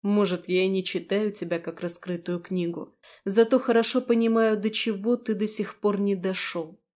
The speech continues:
Понимаю, почему ты все это устраиваешь, почему ты мечешься, как раненое животное. Сам семью разрушаешь, но по-прежнему ничего и никого отпустить не готов. Наконец, почему ты приехал сюда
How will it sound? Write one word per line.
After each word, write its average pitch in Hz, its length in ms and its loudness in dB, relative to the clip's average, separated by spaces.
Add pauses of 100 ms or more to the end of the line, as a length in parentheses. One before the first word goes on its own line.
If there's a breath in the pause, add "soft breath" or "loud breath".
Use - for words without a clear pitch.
(420)
Понимаю, 202 480 6
почему 208 460 0
ты 170 160 -4
все - 220 -2
это 170 180 -2
устраиваешь, 170 760 -4 (280 loud breath)
почему 254 340 6
ты 254 180 4
мечешься, 233 600 4
как 202 200 0
раненое 202 400 4
животное. 190 760 -4 (300)
Сам 214 440 4
семью 190 420 0
разрушаешь, 175 760 -2 (200 loud breath)
но 240 120 6
по-прежнему 240 560 4
ничего 240 480 4
и 240 80 4
никого 220 540 4
отпустить 208 540 -2
не 208 160 0
готов. 208 540 -2 (420)
Наконец, 202 460 4
почему 220 500 -2
ты 214 140 -2
приехал 202 540 0
сюда 185 540 -2